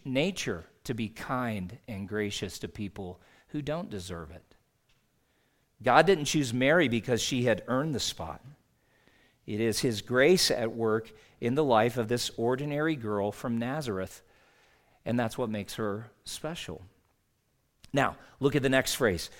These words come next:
Gabriel draws her attention to some important things, and he uses the word "behold." That is, "Look at this. Mary, pay attention to what I'm about to tell you."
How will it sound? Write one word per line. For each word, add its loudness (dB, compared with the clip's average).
Gabriel 8
draws 10
her 6
attention 2
to 0
some 2
important 2
things, 4
and 2
he 0
uses 2
the 4
word 6
"behold." 12
That 4
is, 8
"Look 10
at 12
this. 8
Mary, 10
pay 12
attention 8
to 6
what 8
I'm 8
about 10
to -4
tell 6
you." 4